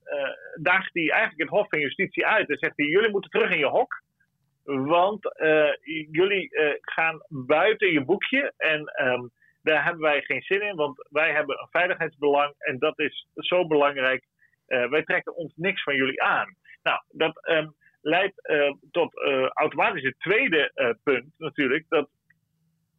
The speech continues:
ehm, je moet je voorstellen, voor grote landen gelden internationale regels en de uitspraken van internationale rechtbanken formeel wel,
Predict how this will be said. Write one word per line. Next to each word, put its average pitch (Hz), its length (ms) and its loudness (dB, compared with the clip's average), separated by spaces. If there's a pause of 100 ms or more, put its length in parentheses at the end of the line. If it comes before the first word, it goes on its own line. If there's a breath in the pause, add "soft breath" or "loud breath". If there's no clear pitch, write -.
(100)
ehm, 131 380 2
je 156 140 0
moet 175 220 -2
je 160 180 0
voorstellen, 151 560 0 (260)
voor 156 180 0
grote 196 460 2
landen 151 600 2 (460 soft breath)
gelden 156 720 0 (260)
internationale 131 960 -2
regels 135 560 0
en 143 180 -8
de 127 140 0
uitspraken 123 540 -2
van 123 140 -6
internationale 120 680 0
rechtbanken 113 720 -2 (760)
formeel 156 580 2
wel, 151 380 2